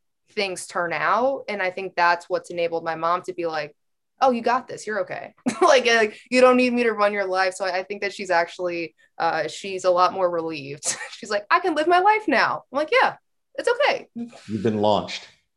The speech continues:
Speaker 1: Yes, yes. I was like, "Let me leave the nest, Mom. It's gonna be all right."
Speaker 2: All right, I'm gonna,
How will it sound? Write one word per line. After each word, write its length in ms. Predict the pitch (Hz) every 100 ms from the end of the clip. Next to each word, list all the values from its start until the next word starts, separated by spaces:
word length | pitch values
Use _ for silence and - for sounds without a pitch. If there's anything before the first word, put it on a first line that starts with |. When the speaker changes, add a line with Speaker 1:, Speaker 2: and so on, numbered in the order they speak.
| _
Speaker 1:
Yes, 880 | 220 247 277 262 202 - - - - 214
yes. 640 | 220 190 - - - - _ _ -
I 40 |
was 100 | 220
like, 100 | 220
"Let 180 | 226 262
me 120 | 269
leave 280 | 254 247 220
the 80 | 220
nest, 340 | 208 190 -
Mom. 400 | 196 180 165 170 _
It's 140 | 190 -
gonna 300 | 214 202 190
be 160 | 180
all 140 | 165 143
right." 340 | 139 - - _ _ _ 113
Speaker 2:
All 60 | 107 - - _ _ -
right, 140 | 104
I'm 140 | 113
gonna, 220 | 175 -